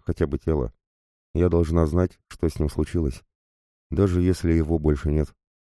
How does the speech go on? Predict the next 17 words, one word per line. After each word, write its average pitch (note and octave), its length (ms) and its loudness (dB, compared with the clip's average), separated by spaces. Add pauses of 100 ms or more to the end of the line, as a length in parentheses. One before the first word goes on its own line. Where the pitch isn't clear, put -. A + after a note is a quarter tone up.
(180)
неизвестность D#2+ 600 2
хуже". C#2+ 340 -2 (1120)
Она F2+ 220 2
перестала C#2 500 -2
плакать, - 400 -4 (400)
еще D2+ 240 -2
пару D2 220 0
раз C#2+ 160 0
всхлипнула E2+ 680 -2 (480)
и, D#2+ 60 2
встав D#2 300 0
на D#2 80 2
четвереньки, D#2 680 0 (120)
продолжила D#2+ 600 0
свои C2+ 260 -2
поиски C2 380 -2
следов. - 420 -8